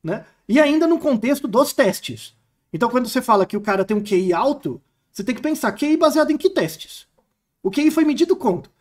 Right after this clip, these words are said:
Como? Esse Q I é resultado de qual processo? Quais competências foram avaliadas? Aí você avalia o que é Q I. Você botar Q I como algo, ele tem Q I alto, é, é colocar na cabeça da pro-, da, da pessoa, ah, esse cara é de,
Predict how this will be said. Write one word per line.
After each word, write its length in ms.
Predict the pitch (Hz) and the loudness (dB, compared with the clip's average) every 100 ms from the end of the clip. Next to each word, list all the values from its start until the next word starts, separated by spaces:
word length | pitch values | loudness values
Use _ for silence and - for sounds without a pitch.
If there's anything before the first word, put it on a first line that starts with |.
| _ _ | _ _
Como? 320 | 277 147 - - | -2 -2 -6 -10
Esse 220 | - 226 294 | -6 -2 0
Q 100 | 285 | 4
I 140 | 320 | 4
é 20 | 277 | 6
resultado 480 | 277 269 294 294 | 2 0 -2 -2
de 80 | 262 | -4
qual 280 | - 339 330 | 4 4 4
processo? 640 | 262 214 - 151 - 127 - _ _ _ _ _ _ | 0 -6 -4 -4 -4 -14 -20 _ _ _ _ _ _
Quais 260 | - 294 320 | -2 2 2
competências 640 | - 294 285 277 247 233 | 0 -2 -2 0 -2 -2
foram 220 | - 220 190 | -2 0 2
avaliadas? 600 | 180 170 151 123 - - _ _ | 2 0 0 -4 -10 -20 _ _
Aí 140 | 143 | -6
você 120 | 139 226 | -2 0
avalia 320 | 320 339 330 | 2 2 2
o 20 | |
que 80 | 330 | -2
é 60 | |
Q 120 | 311 359 | 2 2
I. 280 | 262 - - _ _ | 2 -2 -12 _ _
Você 160 | 147 302 | -4 -2
botar 300 | 403 339 262 | 0 0 -2
Q 140 | 277 | -2
I 240 | 220 202 196 | -2 -2 -2
como 280 | 202 202 | 0 2
algo, 440 | 180 180 165 147 - _ _ | 4 2 2 -4 -6 _ _
ele 200 | 202 254 | 2 2
tem 140 | 247 | -2
Q 120 | 226 | 2
I 140 | 196 170 | 4 4
alto, 480 | 170 269 - 135 - _ _ _ - - _ - | 2 -2 -4 -8 -10 _ _ _ -20 -20 _ -8
é, 220 | 220 208 | -4 -4
é 60 | 220 | -2
colocar 380 | 302 285 302 | 0 2 2
na 80 | 320 | 0
cabeça 320 | 302 247 233 | 0 -4 -2
da 100 | 208 | -4
pro-, 200 | 165 240 | -4 -8
da, 180 | 160 170 170 147 | -6 -6 -6 -6
da 100 | 151 | -6
pessoa, 500 | 160 - 285 294 127 _ _ | -6 -2 2 2 0 _ _
ah, 260 | 247 269 156 | 0 0 0
esse 180 | 170 - | -4 -2
cara 320 | 233 262 240 | -2 -2 -2
é 100 | 240 | -4
de, 160 | 247 | -6